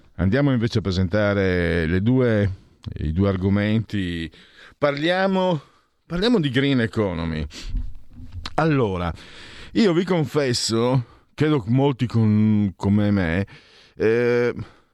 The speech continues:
Andrea da To-, <laughs> l'ingegnere Andrea da Torino no, sicuramente perché lui queste cose le conosce in modo approfondito. Eh, nel millenovecentonovantatré Beppe Grillo, siamo ben lontani dai Cinque Stelle,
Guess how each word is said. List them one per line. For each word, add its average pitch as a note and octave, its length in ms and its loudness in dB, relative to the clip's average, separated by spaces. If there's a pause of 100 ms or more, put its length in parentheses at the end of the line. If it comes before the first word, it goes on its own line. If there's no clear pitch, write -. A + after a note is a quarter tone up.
(180)
Andrea A2+ 260 2
da G2+ 100 2
To-, - 140 -4
<laughs> F#2+ 260 2
l'ingegnere C3 580 2
Andrea C3+ 320 2
da B2+ 80 -2
Torino A#2+ 460 2
no, A2 200 4
sicuramente A2 600 0
perché F#2 260 -6
lui G#2 160 0
queste F#2 240 -6
cose G#2+ 240 0
le F#2+ 100 -2
conosce F2+ 400 -4 (380)
in F#2+ 100 0
modo G#2+ 180 2
approfondito. F2+ 680 -4 (500)
Eh, B2 240 0
nel D#3 200 0
millenovecentonovantatré C3 1200 -2
Beppe D3+ 320 0
Grillo, G#2+ 680 -2
siamo G2 280 -2
ben B2 180 0
lontani G#2 540 -2
dai F2+ 120 -4
Cinque A#2 220 -2
Stelle, G#2 460 0